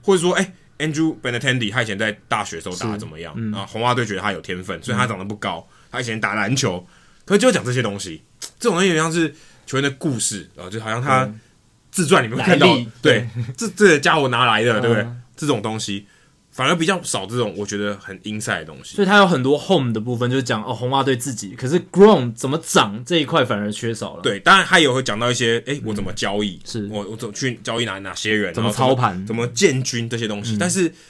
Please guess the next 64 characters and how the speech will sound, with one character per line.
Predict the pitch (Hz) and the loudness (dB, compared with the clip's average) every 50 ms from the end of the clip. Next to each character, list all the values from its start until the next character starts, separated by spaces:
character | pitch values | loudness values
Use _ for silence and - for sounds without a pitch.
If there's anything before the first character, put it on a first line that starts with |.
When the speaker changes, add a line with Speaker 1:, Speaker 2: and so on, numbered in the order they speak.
| _ _ _ _ | _ _ _ _
Speaker 1:
很 | - - 143 127 123 | -8 -6 -4 -4 -2
多 | 123 165 175 190 | 0 0 2 2
那 | 185 | 2
种 | 135 117 135 | 0 0 -2
内 | 165 160 131 123 | 0 0 0 0
幕 | 127 131 123 107 90 | 0 -2 -2 -2 -4
啊， | 73 - - - - - _ _ | -8 -12 -18 -20 -20 -20 _ _
我 | 101 98 95 | -14 -8 -6
觉 | 104 107 | -4 -6
得 | 104 - _ _ _ - - _ _ _ _ - | -6 -8 _ _ _ -20 -20 _ _ _ _ -18
没 | - 113 98 98 | -14 -10 -8 -8
有， | 104 95 85 - | -8 -8 -10 -6
在 | - 127 | -6 -4
这 | 120 127 | -4 -2
本 | 120 98 | -4 -4
书 | 92 107 | -6 -6
里 | 101 92 | -8 -6
面 | 95 92 | -6 -6
没 | 92 98 | -6 -8
有 | 92 80 | -8 -8
看 | - - - | -8 -6 -4
到， | |
Speaker 2:
看 | 151 120 | -2 -2
不 | 110 107 113 | -2 -2 -4
到。 | 110 107 98 98 101 | -4 -6 -6 -8 -6
Speaker 1:
就 | 110 143 | -6 -4
比 | 107 104 | -4 0
较 | 104 151 | 2 2
少， | 151 123 104 110 | 2 2 -2 -4
Speaker 2:
嗯。 | 120 - - | -4 -6 -6
Speaker 1:
比 | 127 | -6
较 | 139 160 | -4 -4
像 | 170 | -2
是 | 175 185 | -2 0
这 | 180 | 0
种， | 165 127 104 90 - - - _ _ _ _ _ _ _ - | 0 0 0 -4 -10 -16 -20 _ _ _ _ _ _ _ -20
嗯， | - 101 101 98 98 104 | -18 -16 -16 -16 -12 -6
新 | 104 - - - 156 170 175 165 | -2 0 0 2 2 2 2 2
闻 | 143 120 107 117 | 2 2 0 -2
纪 | 117 - 156 143 117 | -6 -6 -6 -4 -4
实， | 107 - - - - | -4 -4 -6 -6 -8
很 | - 123 135 143 147 | -2 -2 0 0 0
长 | 143 - 180 208 | -2 -4 -4 0
很 | 214 208 185 | 2 2 2
长 | 185 175 175 | 4 2 2
很， | 175 165 135 | 2 2 0
很 | 143 139 | -4 -4
长 | 135 131 131 | -2 0 0
的 | 147 | 0
新 | 139 - 139 143 135 | 2 2 2 2 2
闻 | 120 101 92 | 2 0 0
这 | 98 110 | -2 -4
样 | 98 95 90 | -4 -4 -8
子， | - - - - - - - - - - - _ _ _ - | -12 -18 -20 -20 -20 -20 -20 -20 -20 -20 -20 _ _ _ -6
比 | 123 131 | -4 -2
较 | 151 | -2
像 | 160 156 | -2 -2
这 | 147 | 2
种 | 156 139 110 95 90 85 - - _ | 2 2 2 0 -8 -16 -20 -20 _
书。 | - - - 110 98 92 101 104 | -10 -8 -6 -6 -6 -8 -8 -4
那 | 113 131 127 123 117 - - _ _ _ _ | -2 0 0 0 -2 -6 -18 _ _ _ _
我 | - 107 107 | -6 -6 -2
看 | - 151 139 139 | 0 2 2 4
到， | 143 135 131 127 120 123 | 6 6 6 4 2 -2